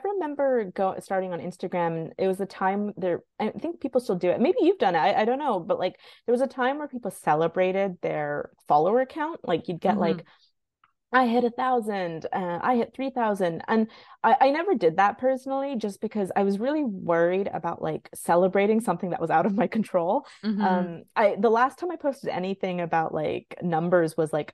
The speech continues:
Speaker 1: I hit a thousand posts. And th-, th-,
Speaker 2: Mm-hmm.
Speaker 1: that to me was really big 'cause it's a thousand carousel posts. So each of those is, like,
Speaker 2: Yes.
Speaker 1: already ten. And that is something that's in my control. <laughs> Like, I made those. So, like, I, like, did a little, like, "Wow, I can't believe I did that."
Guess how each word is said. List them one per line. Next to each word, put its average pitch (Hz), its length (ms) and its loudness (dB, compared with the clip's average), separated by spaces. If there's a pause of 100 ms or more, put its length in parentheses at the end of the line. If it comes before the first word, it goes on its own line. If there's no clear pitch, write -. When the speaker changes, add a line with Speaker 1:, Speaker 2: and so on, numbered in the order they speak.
(100)
Speaker 1:
I 180 180 6
hit 214 300 -2
a - 80 -6
thousand 160 420 -2
posts. 190 540 -4
And 170 260 -6
th-, - 160 -8
th-, 180 100 -4
Speaker 2:
Mm-hmm. 175 120 -8
Speaker 1:
that - 240 -12
to 240 100 -2
me 233 80 4
was 214 160 2
really 190 160 2
big 160 300 -2
'cause - 100 -14
it's 170 140 -6
a 180 80 -2
thousand 185 500 0
carousel 214 480 -2
posts. 233 360 -2
So 180 60 0
each - 240 -6
of 170 80 -6
those 160 220 -2
is, 156 80 -10
like, - 140 -6
Speaker 2:
Yes. - 40 -6
Speaker 1:
already 156 300 -2
ten. 180 440 -4 (380)
And 180 380 2 (100)
that 208 460 2 (100)
is - 120 -2
something 208 240 0
that's 180 160 -2
in 180 120 -2
my 165 200 2
control. - 340 0
<laughs> - 160 2
Like, - 40 -8
I 247 260 4
made 196 260 -2
those. - 320 -8
So, 226 100 2
like, 190 200 0
I, 208 160 4
like, 202 340 -2 (100)
did 202 140 0
a 202 80 -2
little, 190 220 -4
like, 170 200 -4
"Wow, 233 240 2
I 175 80 0
can't 202 200 -2
believe 185 260 -4
I 165 60 -6
did 185 200 -4
that." - 280 -2